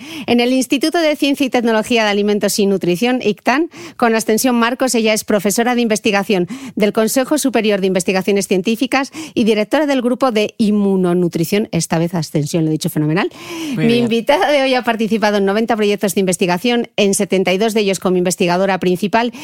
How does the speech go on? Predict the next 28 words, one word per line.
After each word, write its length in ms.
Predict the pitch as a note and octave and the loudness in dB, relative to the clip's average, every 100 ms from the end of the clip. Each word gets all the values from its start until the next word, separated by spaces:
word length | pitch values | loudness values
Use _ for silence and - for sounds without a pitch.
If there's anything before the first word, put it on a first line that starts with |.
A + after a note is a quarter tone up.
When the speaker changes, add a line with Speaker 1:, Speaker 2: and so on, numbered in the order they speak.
| C4+ | -4
Speaker 1:
y 140 | - A3 | -2 2
cuenta 320 | B3 C#4 D4+ | 0 0 0
con 140 | C4 B3 | 0 2
más 200 | B3 C4+ | 0 0
de 100 | B3+ | -2
quinientas 520 | - G#3+ B3+ C#4 D4 | 0 0 2 0 0
veinticinco 720 | A#3+ A3+ - F#3+ A#3 A#3 B3+ - | 0 -2 -2 -2 0 0 0 0
publicaciones. 840 | F3+ F3 E3 E3 F3+ D#3 D3 - A#3+ C#4 A#3 | 0 2 0 0 0 0 -2 -4 -4 -2 -2
Es 200 | G#3+ G#3 | -2 0
presidenta 560 | B3+ B3+ B3+ B3 A#3 G#3+ | 0 0 0 0 0 0
de 80 | |
la 100 | G3+ | 0
Federación 460 | G3 F#3+ F#3 F#3 G#3 | 0 0 0 0 0
Española 460 | G#3 G#3 G3 F#3 F3 | 0 0 2 2 0
de 80 | |
Sociedades 500 | F3 F3+ F3+ F3+ F3 | 0 0 0 0 0
de 80 | F3 | 0
Nutrición, 480 | F3 E3 E3+ A#3 A#3+ | 0 0 -2 0 0
Alimentación 720 | - F3+ F3+ E3+ F3+ F3+ F3 - | 0 0 0 0 -2 0 -2 0
y 120 | F#3+ | 0
Dietética 580 | F3 F3 G#3+ B3 C#4 C4+ D#4 D4 - | 0 0 -2 -2 -2 -4 -12 -4 0
y 80 | |
de 100 | G3+ | 2
la 120 | G3 G3 | 2 0
International 600 | G3+ G3+ A3+ C#4 C4+ C4 | 0 0 0 0 0 0
Society 560 | A#3 A#3 A3+ A#3 B3 | -2 0 -2 0 -2
for 220 | A#3 G3+ | 0 0
Immunonutrition. 1400 | F#3 F#3+ F3+ F#3 F3 F3 F#3+ F3+ E3+ G3+ F3 D#3 D3 E3 | 0 0 0 0 -2 -2 -2 -2 -2 -2 -2 0 -2 -4